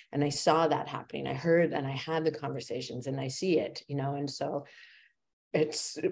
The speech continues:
I think it really was that catapult to me knowing and owning my worth and my value enough to make it a priority, but then being able to show up in a way that was different in, in the sense that it was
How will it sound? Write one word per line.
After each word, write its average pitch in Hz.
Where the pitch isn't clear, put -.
I 165
think 156
it 160
really 156
was 151
that 135
catapult 139
to 147
me 151
knowing 180
and 165
owning 156
my 160
worth 151
and 151
my 151
value 147
enough 143
to -
make 139
it 139
a -
priority, 147
but 151
then 147
being 143
able 143
to 139
show 147
up 151
in 143
a 127
way 127
that 127
was 127
different 147
in, 160
in 170
the 156
sense 143
that 139
it -
was 127